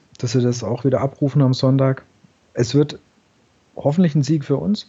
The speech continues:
aber er wird nicht arg hoch ausfallen. Das glaube ich nicht. Also, ähm, ihr habt den Vorteil oder ihr werdet mit Sicherheit kämpferisch sehr, sehr stark, äh, gegenhalten, bin ich mir ziemlich sicher.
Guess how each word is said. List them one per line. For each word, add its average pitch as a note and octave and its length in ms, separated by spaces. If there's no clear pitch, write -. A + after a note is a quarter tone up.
aber B2+ 240
er A#2 120
wird A#2 120
nicht A2+ 180
arg A2 160
hoch G#2 200
ausfallen. G#2+ 500
Das - 120
glaube G#2+ 260
ich G2 60
nicht. A2 220
Also, A2 300
ähm, A2 540
ihr C3 100
habt - 400
den C3 260
Vorteil D3 380
oder A#2 140
ihr A#2 100
werdet C3 180
mit B2+ 120
Sicherheit B2 400
kämpferisch - 420
sehr, B2+ 140
sehr C3 140
stark, A#2+ 340
äh, A#2+ 140
gegenhalten, C#3+ 760
bin C3 140
ich B2+ 100
mir B2 80
ziemlich B2+ 240
sicher. C3+ 320